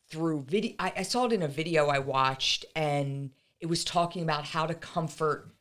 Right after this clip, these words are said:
families of fallen service members, but I guess greater at large, people that lose a loved one. It said,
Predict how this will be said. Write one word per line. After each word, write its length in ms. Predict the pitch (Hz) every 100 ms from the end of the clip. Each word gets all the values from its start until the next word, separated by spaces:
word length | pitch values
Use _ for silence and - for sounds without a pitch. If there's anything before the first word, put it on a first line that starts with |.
| _
families 560 | _ 185 165 160 147 151
of 100 | -
fallen 340 | 156 151 147
service 400 | 143 151 143 143
members, 440 | 135 135 135 135
but 160 | - 147
I 60 | 147
guess 360 | 175 165 - - _ 175 160
greater 380 | 185 202 175
at 120 | 147 143
large, 440 | 151 151 139 -
people 320 | 160 147 139
that 240 | 135 123 147
lose 340 | 160 143 - 139
a 60 |
loved 300 | 139 180 156
one. 280 | 139 120 - - - _ -
It 140 | 165
said, 300 | 185 170 147